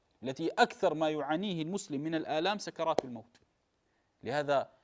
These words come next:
إذا كانت النوم فيه لذة لكنه يشابه الموت في غيا-، في غياب العقل، ما تستطيع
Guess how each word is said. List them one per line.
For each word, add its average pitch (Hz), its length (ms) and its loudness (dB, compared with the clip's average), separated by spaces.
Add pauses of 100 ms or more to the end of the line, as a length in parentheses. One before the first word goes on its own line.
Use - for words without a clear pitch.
(460)
إذا 147 180 4
كانت 190 360 0
النوم 190 260 0
فيه 170 280 -6
لذة 185 460 2 (960)
لكنه 170 460 -2
يشابه 196 460 4
الموت 170 340 0
في 139 140 -6
غيا-، 156 360 2
في 151 180 -6
غياب 165 340 -2
العقل، 156 340 -2 (840)
ما 202 160 8
تستطيع 185 600 0